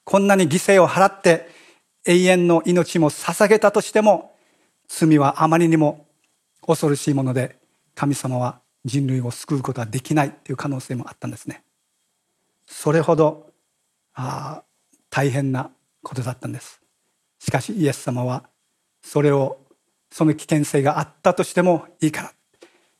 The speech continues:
まあ、最後に頼りになるものは神の御言葉でしたね。その、ずっと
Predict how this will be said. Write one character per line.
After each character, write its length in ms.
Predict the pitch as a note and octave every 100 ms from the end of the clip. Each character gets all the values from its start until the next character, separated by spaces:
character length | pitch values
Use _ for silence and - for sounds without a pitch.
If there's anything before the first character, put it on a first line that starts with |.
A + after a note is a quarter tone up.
| _ _
ま 100 | B2+ A#2
あ、 60 | - - - _ _ _ _ _
最 340 | - - D#3
後 100 | D3+
に 160 | C#3+ D3+ - _ _ _ _ _ _ _ _
頼 260 | - D3+ D#3
り 140 | D3
に 100 | C#3+
な 140 | C3+ C#3
る 80 | C#3+
も 80 |
の 140 | C3+ C3+
は 220 | D#3+ - _ _ _ _ _ _ _ _
神 240 | - D3+ C#3+
の 100 | B2+
御 100 | C#3
言 240 | D#3 D3+
葉 100 | C#3+
で 80 | A#2+
し 100 | -
た 100 | B2+
ね。 260 | B2 - _ _ _ _ _ _ _
そ 140 | -
の、 260 | C3 B2 - _ _ _ _ _ _ _
ず 140 | B2+ D3+
っ 40 |
と 440 | D3+ D#3+ D3 -